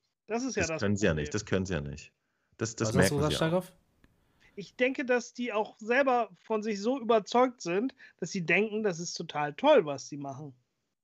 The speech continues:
Speaker 3: Ja, und dann warum bringen sie in der Focus drei, also seit dem Focus drei Release,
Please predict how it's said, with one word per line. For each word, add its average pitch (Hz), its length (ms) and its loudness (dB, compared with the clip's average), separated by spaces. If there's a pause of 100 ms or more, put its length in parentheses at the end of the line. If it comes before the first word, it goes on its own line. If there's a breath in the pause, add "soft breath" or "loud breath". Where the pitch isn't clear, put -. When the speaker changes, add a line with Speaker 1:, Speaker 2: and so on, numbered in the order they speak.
(200)
Speaker 3:
Ja, 120 100 0
und 120 300 -2
dann 131 180 4
warum 131 280 4
bringen 139 240 2
sie 147 120 2
in 139 100 2
der 135 120 4
Focus 147 480 0
drei, 123 280 0
also 135 360 2
seit 143 340 4
dem 190 120 4
Focus 170 380 0
drei 185 300 2
Release, 117 680 -4